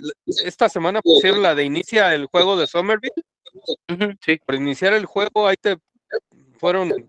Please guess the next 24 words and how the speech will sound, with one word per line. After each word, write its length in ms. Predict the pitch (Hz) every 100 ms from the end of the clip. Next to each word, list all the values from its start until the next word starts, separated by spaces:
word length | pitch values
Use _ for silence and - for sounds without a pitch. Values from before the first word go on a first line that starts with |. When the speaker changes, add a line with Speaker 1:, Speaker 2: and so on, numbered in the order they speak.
| -
Speaker 1:
creo, 200 | 170 185
veinticinco, 540 | 170 - 139 139 185
cincuenta 480 | 147 123 151 160 170
puntos. 640 | - 143 143 135 - - _ _ _
Speaker 2:
Se 80 | 123
lo 100 | 123
marca 220 | 135 151
de 60 |
Speaker 1:
Entonces, 200 | 160 196
Speaker 2:
puta. 80 | 208
Speaker 1:
hay 60 | 196
tareas 500 | 214 180 190 - - _ _
que 140 | 170 147
sí 140 | 196
las 240 | 185 180
hago, 260 | 185 175 185
hay 80 | 175
tareas 380 | 185 165 165 -
que 120 | 147
no. 180 | 151 160 - - _ -
Ahorita 320 | 147 160 208
pusieron 400 | 208 247 185 180
una 220 | 185 202
que 440 | - 151 123 117